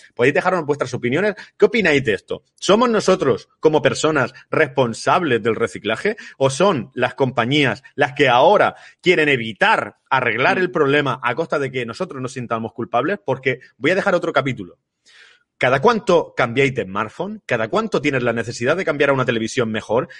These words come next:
Speaker 1: ¿Cada cuánto se te rompe una lavadora?
Speaker 2: Sí,
Speaker 1: ¿Cada
Speaker 2: pero
Speaker 1: cuánto
Speaker 2: ojo,
Speaker 1: se te rompe
Speaker 2: ojo.
Speaker 1: un electrodoméstico? Con
Speaker 2: Ahí
Speaker 1: la
Speaker 2: te tengo que
Speaker 1: obsolescencia
Speaker 2: puntualizar.
Speaker 1: programada.
Speaker 2: Ahí, ahí te tengo que puntualizar una cosa. Se acaba de aprobar en la Comunidad Europea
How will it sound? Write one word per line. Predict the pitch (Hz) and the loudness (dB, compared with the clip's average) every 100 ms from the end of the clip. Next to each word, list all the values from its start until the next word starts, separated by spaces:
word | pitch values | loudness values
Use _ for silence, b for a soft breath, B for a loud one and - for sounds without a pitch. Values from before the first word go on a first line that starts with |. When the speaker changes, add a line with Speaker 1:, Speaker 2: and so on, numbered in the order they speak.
| B | B
Speaker 1:
¿Cada | - 139 | 2 2
cuánto | 151 233 196 | 2 0 2
se | 175 | 2
te | |
rompe | 131 143 135 | 4 2 2
una | 127 | 2
lavadora? | 110 98 135 185 - B | 4 4 2 0 -2 B
Speaker 2:
Sí, | 131 | 0
Speaker 1:
¿Cada | 117 | 2
Speaker 2:
pero | 127 | 2
Speaker 1:
cuánto | 143 | 0
Speaker 2:
ojo, | 143 | 0
Speaker 1:
se | |
te | 160 | 2
rompe | 175 175 | 2 2
Speaker 2:
ojo. | 160 | 0
Speaker 1:
un | |
electrodoméstico? | 151 139 139 123 123 - 139 214 _ - | 0 2 0 0 -2 -4 -6 -6 _ 0
Con | 143 | 4
Speaker 2:
Ahí | |
Speaker 1:
la | 139 | 4
Speaker 2:
te | |
tengo | 170 170 | 4 4
que | 156 | 2
Speaker 1:
obsolescencia | 143 156 139 147 | 2 2 2 2
Speaker 2:
puntualizar. | |
Speaker 1:
programada. | 131 117 107 139 | 2 0 2 0
Speaker 2:
Ahí, | 156 131 | 2 0
ahí | 147 | 0
te | 170 | 0
tengo | 175 170 | 2 4
que | 156 | 2
puntualizar | 143 139 143 131 135 | 0 -4 -2 -2 -2
una | 131 127 | -4 -2
cosa. | 151 120 - | -4 -6 -8
Se | - | -4
acaba | 127 147 160 | 0 2 2
de | 165 | 2
aprobar | 156 147 156 151 | 2 0 2 0
en | 123 | 0
la | 120 | -4
Comunidad | 117 113 113 120 | -4 -6 -4 -2
Europea | 139 127 147 156 - | -2 0 0 -2 -6